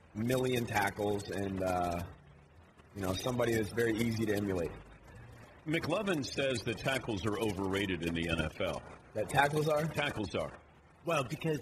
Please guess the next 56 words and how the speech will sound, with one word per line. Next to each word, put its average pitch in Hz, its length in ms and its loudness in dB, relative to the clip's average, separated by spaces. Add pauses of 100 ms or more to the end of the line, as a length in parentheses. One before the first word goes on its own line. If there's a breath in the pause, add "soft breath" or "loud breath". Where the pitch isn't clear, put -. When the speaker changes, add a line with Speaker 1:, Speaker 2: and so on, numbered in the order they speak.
Speaker 3:
if 143 160 -4
you 190 120 0
have 175 140 2
a 139 60 0
million 131 380 2
tackles, 127 520 -4
that 127 180 0
means 127 200 -2
the 107 180 -6
other 117 300 0
team 127 400 -4
had 95 200 -2
a 95 40 -2
million 98 680 -2 (180)
offensive 104 480 -4 (120)
snaps. 110 440 -4
You're 107 100 -2
not 117 160 -2
getting 107 180 -2
them 95 100 -4
off 95 260 -2
the 82 60 -14 (100)
field. 90 260 -4 (360)
So, 156 180 0
like, 117 440 0
the 117 80 0
bet, 131 320 -2 (140)
you 143 100 0
know, 117 100 2
the 98 140 -4 (180)
leading 143 240 0
tacklers 117 420 -2
are 98 60 -2
not 107 180 2
always 98 200 0
Speaker 1:
So 139 60 0
Speaker 3:
on 143 60 2
Speaker 1:
do - 20 2
Speaker 3:
the 139 40 4
Speaker 1:
you 147 60 6
Speaker 3:
best 156 120 6
Speaker 1:
wanna, 139 120 4
Speaker 3:
team. - 80 0
Speaker 1:
you 147 80 6
want 139 180 6
'em 120 60 2
not 123 260 4
to 160 100 0
tackle 147 360 2
the 160 80 0
guy? 160 140 4
Speaker 3:
That's 311 140 4
what 311 100 4
everyone 302 360 4
says. 160 1500 0
Speaker 1:
<laughs> - 80 -8